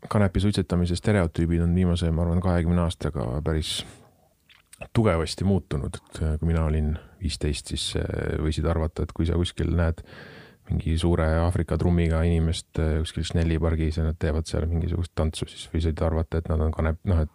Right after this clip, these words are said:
see, see mingisugused, noh, maalähedasemad inimesed, eks ole, ja käivad Universaaluniversumis, ostavad endale mingisuguseid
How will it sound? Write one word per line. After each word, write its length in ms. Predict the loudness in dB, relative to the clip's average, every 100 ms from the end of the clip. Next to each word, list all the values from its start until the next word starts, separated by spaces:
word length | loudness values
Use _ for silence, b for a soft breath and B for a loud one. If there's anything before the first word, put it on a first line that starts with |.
| -12
see, 160 | -12 -6
see 520 | -4 -4 -6 -6 -6
mingisugused, 560 | -2 -2 0 0 0 0
noh, 180 | 0 0 -14 _
maalähedasemad 840 | 2 2 2 0 0 0 0 2
inimesed, 420 | 2 0 0 0 -4
eks 180 | -4
ole, 180 | -2 0
ja 160 | 0 -2
käivad 240 | -2 -2 0
Universaaluniversumis, 1080 | 0 2 2 2 0 0 0 0 -2 -2
ostavad 320 | -4 -4 -4 -2
endale 300 | -2 -2 -4
mingisuguseid 560 | -6 -8 -8 -6 -8